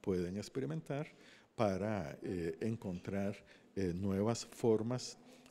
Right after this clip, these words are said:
no solo de ejercicio profes-, profesional, sino también, eh, nuevas áreas, eh, de trabajo, nuevas metodologías y nuevas tecnologías.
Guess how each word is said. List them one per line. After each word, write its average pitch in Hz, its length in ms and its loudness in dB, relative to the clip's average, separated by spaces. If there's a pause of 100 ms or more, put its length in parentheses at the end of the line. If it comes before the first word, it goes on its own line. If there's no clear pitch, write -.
no 104 140 0
solo 127 280 2
de 117 120 2
ejercicio 101 500 -2
profes-, 110 420 -4 (140)
profesional, 107 600 -2
sino 95 220 -4
también, 117 460 0 (480)
eh, 90 180 2
nuevas 95 480 0
áreas, 101 540 0 (340)
eh, 87 420 0
de 101 420 2
trabajo, 107 560 0
nuevas 95 440 -2
metodologías 123 840 -2 (240)
y 113 60 0
nuevas 90 380 -2
tecnologías. 92 840 -2